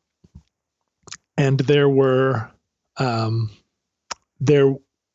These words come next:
uh, w-, uh, there was this phenomenon that I think you don't see very many places, but, but it, New York is one of those places where there were line holders,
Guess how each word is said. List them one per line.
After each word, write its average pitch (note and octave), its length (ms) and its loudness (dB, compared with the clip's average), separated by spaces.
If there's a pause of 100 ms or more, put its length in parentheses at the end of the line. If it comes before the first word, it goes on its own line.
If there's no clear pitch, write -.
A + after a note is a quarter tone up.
(260)
uh, C3 200 -4
w-, D3+ 180 0
uh, D3 240 -4
there D3+ 140 2
was C3+ 120 2
this D3 160 0
phenomenon D#3 520 0
that B2 120 -2
I A#2+ 80 -4
think C#3+ 260 -6
you B2+ 100 -4
don't D#3+ 300 0
see E3 240 0
very C3+ 240 2
many C3+ 240 0
places, A2+ 460 -8
but, G#2+ 200 -10 (180)
but B2+ 200 -4
it, A2 200 -8
New B2+ 100 0
York C3 240 0
is A#2 140 0
one C#3 120 0
of C3 60 -2
those G2+ 180 -4
places - 400 -12
where B2 340 -2 (760)
there D#3 160 4
were C#3 180 4
line F3+ 760 2
holders, A2+ 1120 -4